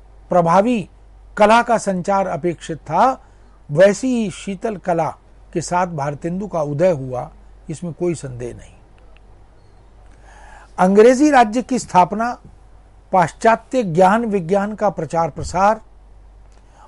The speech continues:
और देश में आधुनिक विवेक और आत्मसम्मान के भाव का उदय, यह इस युग की बड़ी विशेषताएं थीं। धीरे-धीरे प्राचीन सामाजिक रूढ़ियां,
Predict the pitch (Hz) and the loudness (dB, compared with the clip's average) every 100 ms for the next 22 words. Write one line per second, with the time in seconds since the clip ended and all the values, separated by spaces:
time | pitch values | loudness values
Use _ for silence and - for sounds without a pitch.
0 | - 180 156 233 240 233 226 190 190 262 | 0 0 4 4 4 -2 2 2 2 -2
1 | 277 202 196 202 208 196 180 170 170 156 | -4 -2 -2 0 0 -2 -2 -2 -4 -12
2 | 165 165 180 190 175 143 139 147 143 180 | -10 -6 -6 -6 -8 -8 -8 -10 -8 -8
3 | 214 _ _ _ _ _ - 220 147 - | -8 _ _ _ _ _ -8 -4 2 2
4 | - _ _ _ _ _ _ _ _ _ | 0 _ _ _ _ _ _ _ _ _
5 | _ 151 143 175 160 120 _ _ - _ | _ -10 -2 0 0 -6 _ _ -20 _
6 | 220 185 175 160 - 208 170 143 123 139 | -10 -10 -8 -10 -10 -10 -6 -6 -8 -14
7 | 117 - 110 147 - - - _ _ _ | -16 -16 -16 -16 -20 -20 -20 _ _ _
8 | _ _ _ _ - _ _ - _ _ | _ _ _ _ -20 _ _ -20 _ _
9 | - - 139 147 190 196 175 190 190 - | -20 -14 -6 -2 2 2 2 -2 -4 -8
10 | _ - _ _ - 160 156 - 190 196 | _ -20 _ _ -6 -4 -4 -4 -6 -6
11 | 202 202 _ - - - - 165 160 170 | -8 -14 _ -20 -20 -20 -10 -4 -2 -2
12 | 185 185 170 175 175 180 190 | -2 -6 -6 -6 -4 -6 -6